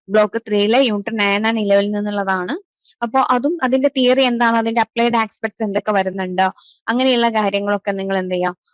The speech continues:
ഒന്ന് പഠിച്ചിരിക്കാനായിട്ട് ശ്രദ്ധിക്കാം. അടുത്തതായിട്ട് നമ്മുടെ എക്സാം പാറ്റേൺ എങ്ങനെ വരുന്നു എന്നുള്ളതാണ് പറയുന്നത്. നമുക്കറിയാം ലോങ് എസ്സേ ക്വസ്റ്റ്യൻസ് ഉണ്ടായിരിക്കും, ഷോർട്ട് എസ്സേ ഉണ്ടായിരിക്കും, ഷോർട്ട് നോട്ടുകൾ ഉണ്ടായിരിക്കും,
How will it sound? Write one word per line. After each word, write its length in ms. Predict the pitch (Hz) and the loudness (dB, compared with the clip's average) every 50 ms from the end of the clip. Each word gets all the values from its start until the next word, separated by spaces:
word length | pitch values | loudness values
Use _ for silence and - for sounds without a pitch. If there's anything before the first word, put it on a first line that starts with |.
| _ _ - | _ _ -8
ഒന്ന് 460 | 190 196 226 302 349 - _ _ - | -4 -2 -2 -2 -4 -8 _ _ -4
പഠിച്ചിരിക്കാനായിട്ട് 720 | 202 190 196 - 208 185 180 - 190 190 190 185 190 208 | -4 -2 -4 -4 -6 -6 -4 -4 -4 -4 -2 -2 -2 -2
ശ്രദ്ധിക്കാം. 580 | 285 - - 214 202 208 208 - _ - 208 - _ _ - | -2 0 -2 -4 -4 -6 -10 -16 _ -18 -20 -20 _ _ -2
അടുത്തതായിട്ട് 420 | 269 277 262 - 370 349 320 302 | -2 -2 0 2 2 2 2 2
നമ്മുടെ 240 | 311 302 277 269 277 - | 0 0 0 0 -2 -2
എക്സാം 320 | 233 214 - - 277 269 277 | -4 -6 -4 -4 -2 -2 -2
പാറ്റേൺ 640 | - _ 269 240 233 247 254 - - 302 311 320 302 | -2 _ 0 2 2 2 0 0 0 2 2 4 2
എങ്ങനെ 200 | 269 247 247 240 | 2 2 2 2
വരുന്നു 280 | 233 220 208 196 196 208 | 2 2 2 0 0 -2
എന്നുള്ളതാണ് 360 | 214 202 196 190 190 190 196 | -2 0 0 0 0 0 0
പറയുന്നത്. 400 | 196 196 185 190 202 196 190 - _ | 0 -2 -2 -4 -6 -10 -14 -8 _
നമുക്കറിയാം 380 | - 302 311 330 320 302 302 294 | 0 2 4 4 4 4 4 4
ലോങ് 300 | 277 269 247 262 285 302 | 4 6 6 6 4 4
എസ്സേ 240 | 294 - - - 285 | 2 2 2 2 2
ക്വസ്റ്റ്യൻസ് 360 | 269 240 - - 247 247 240 | 2 2 2 0 -2 0 0
ഉണ്ടായിരിക്കും, 480 | 233 208 202 202 202 196 196 208 233 240 | 0 0 2 2 2 0 0 -2 -4 -2
ഷോർട്ട് 340 | - 226 196 196 190 - | 0 2 2 2 2 0
എസ്സേ 220 | 214 208 - 233 220 | -2 -2 0 0 0
ഉണ്ടായിരിക്കും, 540 | 196 190 190 185 190 190 175 - - 214 220 | 0 0 0 -2 -2 -2 -4 -8 -10 -10 -4
ഷോർട്ട് 360 | - 226 202 202 196 - 220 | 0 2 2 2 2 0 0
നോട്ടുകൾ 340 | 220 226 220 233 220 214 196 | 0 0 0 0 -2 -2 -2
ഉണ്ടായിരിക്കും, 680 | 185 185 185 185 180 180 175 165 - - 190 190 | -4 -2 -2 -2 -4 -4 -6 -10 -10 -10 -10 -10